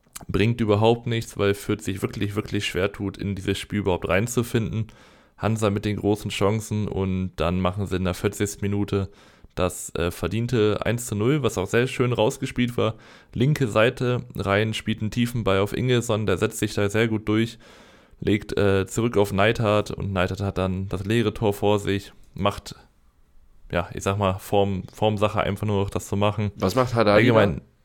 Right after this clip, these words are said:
Speaker 2: da?
Speaker 1: Haddadi steht, äh, überall, aber auch im Nirgendwo.
Speaker 2: Ja.
Speaker 1: Also der läuft nicht mit, er macht keinen einzigen Schulterblick,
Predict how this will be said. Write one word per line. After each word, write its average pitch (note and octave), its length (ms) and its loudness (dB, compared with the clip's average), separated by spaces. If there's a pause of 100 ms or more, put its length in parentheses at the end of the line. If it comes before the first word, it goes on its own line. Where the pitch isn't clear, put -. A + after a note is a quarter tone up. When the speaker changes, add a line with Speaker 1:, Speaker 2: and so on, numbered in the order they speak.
(1160)
Speaker 2:
da? G#2+ 100 0
Speaker 1:
Haddadi A#2+ 440 4
steht, C3+ 440 2
äh, A2+ 360 4 (100)
überall, D3+ 580 4
aber A#2 260 2
auch A#2 180 0
im B2+ 100 0
Nirgendwo. G2+ 500 0 (920)
Speaker 2:
Ja. F#2 80 -4 (120)
Speaker 1:
Also G#2+ 140 4 (320)
der G2+ 500 4
läuft - 380 2
nicht A#2+ 180 2
mit, C#3+ 280 0
er A2+ 100 4
macht A2 220 2
keinen A2 260 0
einzigen A2+ 420 0
Schulterblick, A#2+ 800 0